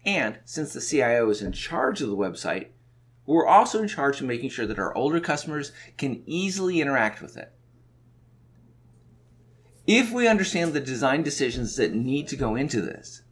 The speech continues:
then we can make sure that everyone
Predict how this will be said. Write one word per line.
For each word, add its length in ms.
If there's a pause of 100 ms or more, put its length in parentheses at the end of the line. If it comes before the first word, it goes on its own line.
(120)
then 240
we 100
can 160
make 200
sure 440
that 320
everyone 680